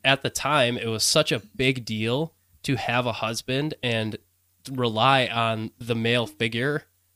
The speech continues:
that women who wanted to be independent and do their own thing and kind of explore their own sexuality or whatever it was were looked at as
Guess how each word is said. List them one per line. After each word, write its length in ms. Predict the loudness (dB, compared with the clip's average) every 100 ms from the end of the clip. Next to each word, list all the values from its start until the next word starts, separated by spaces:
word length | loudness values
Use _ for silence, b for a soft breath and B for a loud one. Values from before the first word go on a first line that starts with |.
| _ -2
that 400 | 2 4 2 -4 _ _ _ _
women 300 | 4 6 6
who 100 | 6
wanted 300 | 6 6 4
to 60 | 0
be 140 | -2
independent 720 | 0 -2 -2 -2 0 2 0
and 140 | -2 -2
do 140 | 0
their 180 | 0 0
own 180 | 0 -2
thing 320 | -4 -2 0
and 140 | -2
kind 160 | -2 -4
of 80 | -4
explore 460 | -6 -6 -2 -2
their 180 | -2 -4
own 320 | -4 -4 -6 -10 _ _ _ _
sexuality 1080 | -6 -4 -4 -4 0 2 2 2 2 0 0
or 180 | -2 -6
whatever 360 | -2 -4 -2 -4
it 40 | -4
was 440 | -4 -4 -6 -10 _ _ _ -4
were 140 | -2
looked 300 | 2 0 0
at 260 | 0 0 -2 0
as 520 | 2 2 0 -2